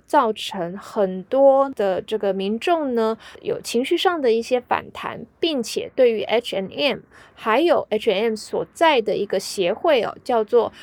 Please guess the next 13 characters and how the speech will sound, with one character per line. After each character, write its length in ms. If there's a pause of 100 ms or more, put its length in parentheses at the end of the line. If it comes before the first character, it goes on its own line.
(160)
瑞 140
士 280
良 240
好 260
棉 320
花 240
发 240
展 200
协 240
会， 280 (320)
Better 320
Cotton 380
Initiative， 840